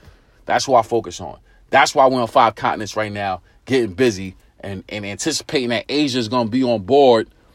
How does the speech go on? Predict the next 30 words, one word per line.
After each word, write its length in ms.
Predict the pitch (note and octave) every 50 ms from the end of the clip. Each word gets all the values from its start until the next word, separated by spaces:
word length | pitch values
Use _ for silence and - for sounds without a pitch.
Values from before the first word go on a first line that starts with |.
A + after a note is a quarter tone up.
| _ _ _ -
before 340 | F2+ F#2 - - C#3 C#3
the 160 | B2 G#2+ - B2+
end 140 | C3+ B2+
of 80 | A#2 A2+
twenty 280 | - - C#3 C3+ B2+ A#2
nineteen. 600 | B2 B2+ A#2 A2 - - C3+ B2 G#2 E2 - - _ _ _ _ _ _ _ _
You 80 | - G#2
know 60 | B2
what 60 | D#3
I'm 40 | D3
saying? 380 | - C#3 C#3 C#3+ D3+ D#3+ E3 C#3 -
That's 200 | - C3+ C#3+ -
confidence. 720 | - - F#3 F#3 F#3 - - - - - - - - - _ _ _ _ _ _ _ _ _ _
You 60 | - G2+
know 60 | A2+
what 40 | A#2+
I'm 60 | A#2
saying? 360 | - D3 C#3+ D3 D#3 D#3+ D3+ _ _
Period. 440 | - - F#3+ F#3+ D#3 A#2+ F#2+ - - _ _ _ _ _ _ _ _
So 100 | - -
with 140 | F#2+ F2+ -
that 200 | D3 D3+ D3+ C3+
being 180 | C#3+ D3 D3 C3+
said, 360 | - - - E3 E3 D#3+ D3+
I 40 | C#3+
wanna 180 | D3 D3+ D3
say 160 | - - D#3+
thank 320 | C#3+ - D#3 D3+ D3 C#3+ -
you 80 | D#3
to 280 | C#3+ - - F3 D#3 -